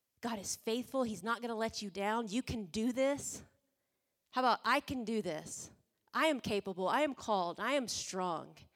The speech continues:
Now, when you heard those words, did that create an emotional response? Yeah. Your words can bring life and healing to people. I'm not supposed to talk about words of life, but <laughs> your words can bring life and healing to people,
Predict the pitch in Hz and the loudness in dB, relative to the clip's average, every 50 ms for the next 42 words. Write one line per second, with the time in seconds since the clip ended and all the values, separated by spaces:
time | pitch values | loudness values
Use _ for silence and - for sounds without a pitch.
0 | _ _ _ _ _ _ - 226 214 202 208 214 208 220 240 240 226 240 240 - | _ _ _ _ _ _ -4 -2 -2 -2 -2 -4 -4 -4 -4 -2 -2 -2 -2 0
1 | 233 226 240 254 214 190 175 180 160 151 - - - - - - - _ _ - | 2 2 2 2 0 -2 -2 -2 -2 -4 -6 -10 -16 -16 -20 -20 -20 _ _ -8
2 | 196 165 202 202 220 - - - 247 247 254 254 247 247 233 254 247 247 254 247 | -6 -4 -2 -2 -2 -4 -6 -6 -4 -2 -2 -2 -2 -4 -4 -4 -4 -4 -6 -6
3 | - - 262 247 247 247 - - 269 262 - 359 - - - - - _ _ _ | -6 -8 -8 -8 -8 -8 -8 -8 -8 -8 -8 -10 -12 -14 -18 -18 -18 _ _ _
4 | _ _ _ - 247 254 - 381 233 - - _ _ _ _ _ _ _ _ _ | _ _ _ -14 -12 -10 -8 -8 -10 -10 -14 _ _ _ _ _ _ _ _ _
5 | _ _ _ - 254 277 285 254 277 311 339 330 - - - 269 262 254 262 254 | _ _ _ -2 0 0 2 2 2 2 2 0 -2 -6 -6 -4 -2 -2 -2 -2
6 | 240 226 226 247 285 320 302 - 254 233 214 - - 277 320 330 320 269 247 - | -2 -2 0 0 0 0 -2 -4 -8 -10 -8 -8 -6 -6 -4 -4 -4 -6 -6 -8
7 | - 202 - 190 180 - - - - - - _ _ _ _ _ _ _ _ - | -10 -10 -10 -10 -12 -10 -12 -14 -14 -16 -20 _ _ _ _ _ _ _ _ -8
8 | 240 262 311 311 - - 269 247 - - 240 214 220 202 190 156 123 185 196 175 | -4 -2 -2 -2 -2 -2 -6 -4 -4 -4 -4 -4 -2 -4 -4 -2 -2 -4 -4 -4
9 | 175 165 - 190 185 175 - - - - _ - 202 - - 262 233 247 - - | -6 -6 -4 -2 -2 -2 -4 -6 -12 -16 _ -10 -6 -4 -4 -2 -2 -2 -2 0
10 | 226 277 302 302 262 - - - 233 220 214 220 220 214 202 190 185 202 220 269 | 2 2 4 2 0 -2 -8 -10 -8 -6 -4 -2 -2 -2 -2 -2 0 2 2 2
11 | 294 254 214 - 196 196 196 202 208 220 262 294 277 233 214 196 - 185 - - | 2 0 -2 -6 -8 -8 -8 -6 -6 -6 -6 -6 -6 -6 -6 -6 -8 -10 -10 -10
12 | 175 165 - 165 170 165 | -12 -10 -8 -10 -10 -10